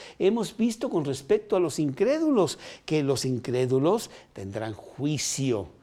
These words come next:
ante todo lo que hizo Dios por ellos y ellos no lo aceptaron. Pero hay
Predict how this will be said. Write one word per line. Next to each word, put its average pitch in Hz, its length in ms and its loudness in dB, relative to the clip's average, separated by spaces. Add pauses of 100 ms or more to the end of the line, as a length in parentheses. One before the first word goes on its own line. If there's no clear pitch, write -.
(280)
ante 113 240 -4
todo 160 260 2
lo 143 140 0
que - 80 -6
hizo 135 180 -2
Dios 127 280 2
por 123 180 -2
ellos 123 420 -2 (240)
y 110 120 0
ellos 113 340 -2
no 120 180 2
lo 113 140 2
aceptaron. 127 600 -2 (280)
Pero 92 140 -10
hay 98 120 -10